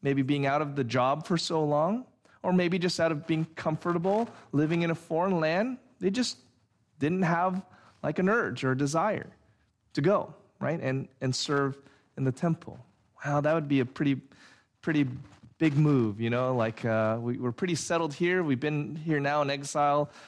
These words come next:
a few generations, and our life is here. You know, we can't just pick up and move and go to another place to serve God. We haven't even done that for,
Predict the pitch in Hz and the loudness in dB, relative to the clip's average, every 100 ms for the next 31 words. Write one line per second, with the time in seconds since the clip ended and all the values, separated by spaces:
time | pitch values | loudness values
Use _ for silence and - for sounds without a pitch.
0 | - 113 - 156 135 143 131 156 175 - | -10 -8 0 0 2 0 2 2 0 0
1 | 175 170 165 160 107 101 104 127 160 156 | 0 2 2 0 0 0 0 0 0 0
2 | 156 - 170 156 156 151 - - - _ | -2 0 0 2 0 -2 -4 -16 -20 _
3 | - 131 156 196 139 127 - - - 139 | -4 0 0 -2 -2 -2 -4 -8 -8 -4
4 | 139 135 113 110 107 _ 123 131 139 127 | -2 -2 -2 -2 -4 _ 0 2 4 2
5 | 113 123 123 117 117 113 - 135 139 - | 0 2 2 0 -2 -2 -2 -2 -2 -6
6 | 104 92 - - - - 139 123 123 139 | -6 -6 -8 -18 -18 -8 -2 0 2 2
7 | 143 143 143 143 131 156 160 107 - - | 2 0 0 -2 0 2 2 0 -4 -6
8 | 113 110 | -6 -6